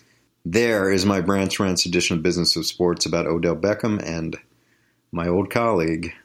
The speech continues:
one Aaron Rodgers, now the highest paid player in the N F L. The exclusive partner for Podcast One Sportsnet is BetOnline. It's an exciting time in the gambling betting world, and these guys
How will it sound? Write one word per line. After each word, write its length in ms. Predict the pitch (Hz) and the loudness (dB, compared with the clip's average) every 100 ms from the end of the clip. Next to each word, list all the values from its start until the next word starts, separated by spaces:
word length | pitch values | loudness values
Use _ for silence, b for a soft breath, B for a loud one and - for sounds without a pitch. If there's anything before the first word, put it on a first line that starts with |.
| B - | B -14
one 260 | 87 90 90 | -6 -4 -4
Aaron 400 | 87 90 95 95 | -4 -2 0 0
Rodgers, 420 | 87 85 80 78 | 0 0 -4 -4
now 160 | 85 82 | -2 -2
the 80 | |
highest 300 | 80 85 85 | -2 -2 -2
paid 180 | 95 82 | -2 -2
player 400 | - 87 80 78 - | -2 -2 -2 -6 -10
in 140 | 80 | -8
the 100 | 82 | -6
N 100 | 82 | -6
F 180 | 80 - | -6 -2
L. 320 | 85 82 - B B B B B B _ | -2 -2 -8 B B B B B B _
The 80 | 110 | -2
exclusive 440 | - - 233 151 | 0 0 2 2
partner 600 | - 147 202 131 101 90 | 2 0 2 2 2 0
for 180 | - 107 | 0 -2
Podcast 560 | - 123 131 - 113 - | 0 0 2 2 2 2
One 140 | 123 | 0
Sportsnet 640 | - - 165 - 87 90 | 0 0 0 0 0 0
is 260 | - 98 85 | 0 0 0
BetOnline. 640 | 107 127 127 120 113 120 | 0 2 2 2 2 2
It's 160 | 98 - | 0 0
an 60 | 90 | 0
exciting 480 | - 120 131 131 | 0 0 0 0
time 240 | 110 113 110 | 0 0 2
in 40 | |
the 60 | 101 | 0
gambling 420 | 95 104 107 98 | 2 0 0 2
betting 300 | 95 98 98 | 2 2 2
world, 380 | 101 101 98 - b b b b _ | 2 2 0 -2 b b b b _
and 260 | 87 95 90 | -4 -2 2
these 260 | 107 117 113 | 2 4 2
guys 480 | 101 95 95 92 | 2 2 2 0